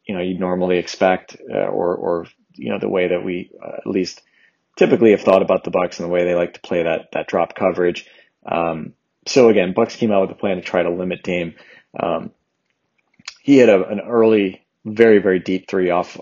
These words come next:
a, a pretty deep screen, just to remind you of how deadly he can be. But, uh, as we've been seeing of late, uh, kind of a mishmash of, of switching and, and kind of more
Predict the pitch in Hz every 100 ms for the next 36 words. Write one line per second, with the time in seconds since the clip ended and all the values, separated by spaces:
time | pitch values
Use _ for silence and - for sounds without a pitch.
0 | - 87 - 87 90 90 - - 104 90
1 | 95 87 - _ - - 101 90 85 -
2 | _ _ _ _ _ 110 104 - 95 87
3 | 85 90 98 92 - - 98 82 87 85
4 | - 92 90 92 85 82 87 87 - _
5 | _ _ _ _ _ _ _ - 113 104
6 | 90 - - - - _ - 92 90 85
7 | - _ _ _ - 101 92 104 87 92
8 | - 90 87 87 87 87 - 52 - 98
9 | 98 87 82 76 _ _ _ 92 92 -
10 | 87 87 - 80 - _ - 85 - 107
11 | 95 95 90 85 82 80 - 92 85 85
12 | 78 - 85 87 87